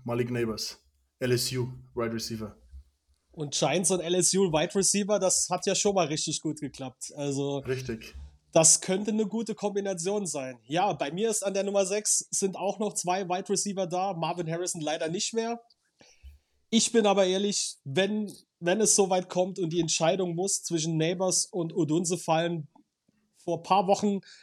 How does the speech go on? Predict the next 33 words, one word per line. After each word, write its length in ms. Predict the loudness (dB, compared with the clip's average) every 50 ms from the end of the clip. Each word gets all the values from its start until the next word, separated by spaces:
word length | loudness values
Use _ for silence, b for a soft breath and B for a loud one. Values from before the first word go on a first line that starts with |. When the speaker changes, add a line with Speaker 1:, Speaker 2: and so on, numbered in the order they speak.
| b b 2
Speaker 2:
wäre 320 | 4 6 8 8 8 8
ich 160 | 8 6 6
noch 160 | 4 2 4 6
bei 140 | 4 6
Neighbors 420 | 6 6 4 2 2 2 0 2 2
gewesen, 480 | 0 2 2 2 2 2 0 -2 -2 -2
aber 380 | -2 -4 -2 0 0 0 0
ich 160 | -2 -6 -4 -2
bin 160 | -2 -2 -2
inzwischen 520 | -2 -4 -2 -2 0 0 0 0 -2 -4
auch 300 | -4 -2 -2 -2 -2 -4 b b b b b b b 2
bei 100 | 4 4
Rome 280 | 6 6 6 6 6 4
Odunze, 580 | 2 2 4 4 2 2 2 2 2 0 0 B B B B B _
weil 180 | 2 2 4 4
ich 160 | 2 2 4
finde, 340 | 4 4 6 6 4 4 4
das 300 | 4 2 2 2 2 0
Gesamtpaket 800 | 0 0 0 0 0 -2 0 -2 -2 -2 0 0 0 0 0 0
ist 280 | 0 0 2 2 2 2
da 160 | 2 2 2
einfach 640 | 0 -2 -4 -4 -4 -2 -2 -2 -2 -4 -8 -14 -18 _ _ _ _
schon 220 | -2 -2 0 0
kompakter 680 | 0 -2 -4 -2 0 -2 -2 -2 0 2 2 2 2 0 b b b b b b b b b _
und 220 | -2 0 0 2 2
auch 400 | 4 4 4 2 0 -6 -12 -16 _ _ _ _ -20 _ 0
N-F-L-reifer, 1040 | 4 4 6 4 4 4 4 4 4 4 4 4 4 2 2 2 2 0 0 0 0
im 120 | -2 0 2
Gegenteil 560 | 2 2 2 2 0 0 0 2 2 2 2
zu, 400 | 0 0 2 2 2 2 0 0
zu 180 | 0 0 0
Malik 280 | 0 2 0 0 0 0
Neighbors. 640 | 0 2 2 2 2 2 4 4 2 0 0 -4